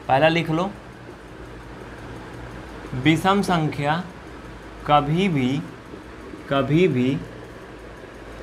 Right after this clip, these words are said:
दो का गुणज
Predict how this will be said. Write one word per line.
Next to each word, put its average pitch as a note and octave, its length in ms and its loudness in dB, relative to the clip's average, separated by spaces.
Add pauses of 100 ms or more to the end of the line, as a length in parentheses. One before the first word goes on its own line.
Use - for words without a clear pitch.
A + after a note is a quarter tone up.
(920)
दो E3 220 8
का C#3 220 4 (1300)
गुणज D#3 520 6